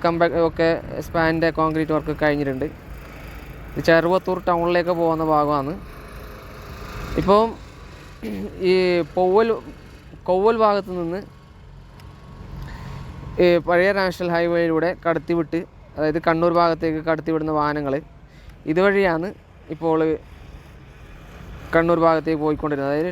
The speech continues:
ചെറുവത്തൂർ ടൗൺ വഴിയാണ് കണ്ണൂർ ഭാഗത്തേക്ക് വന്നുകൊണ്ടിരിക്കുന്നത്. ഇനിയിപ്പോൾ ഈ ഭാഗത്ത് സർവീസ് റോഡിൻ്റെ വൺ ക്ലിയർ ആയാൽ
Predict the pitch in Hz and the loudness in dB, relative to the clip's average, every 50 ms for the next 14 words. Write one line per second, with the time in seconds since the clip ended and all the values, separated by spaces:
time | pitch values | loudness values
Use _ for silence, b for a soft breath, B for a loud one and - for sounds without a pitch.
0 | 170 - - 151 156 160 151 - 156 156 151 - 156 151 151 156 165 170 170 160 | -6 -4 -2 0 0 0 0 0 -4 -6 0 2 2 4 4 2 2 2 2 2
1 | 147 139 135 143 175 170 156 156 156 147 143 147 143 139 135 139 131 131 156 160 | 2 0 0 -2 -2 -4 -2 -2 0 0 2 2 2 0 0 -2 -6 -6 -4 -8
2 | 147 101 - - - - - - 147 151 151 156 156 156 151 165 151 151 143 139 | -8 -8 -12 -14 -16 -16 -8 -6 -4 -2 0 0 0 0 0 0 0 0 0 2
3 | 143 175 190 B B B B B B B B B B - - 165 165 185 185 185 | 0 0 -2 B B B B B B B B B B -8 -8 -2 0 2 2 2
4 | 185 185 196 196 190 185 202 190 185 190 180 175 175 180 170 190 185 180 175 170 | 4 4 4 4 4 2 -2 -2 -2 0 -2 0 -2 -4 -4 0 0 0 0 0
5 | 165 180 175 180 175 165 147 131 - - 170 170 170 175 175 - 123 135 160 160 | 0 0 0 0 0 0 -2 -4 -2 0 0 0 2 0 -2 -4 -4 -4 0 0
6 | 156 156 151 147 | 2 2 2 2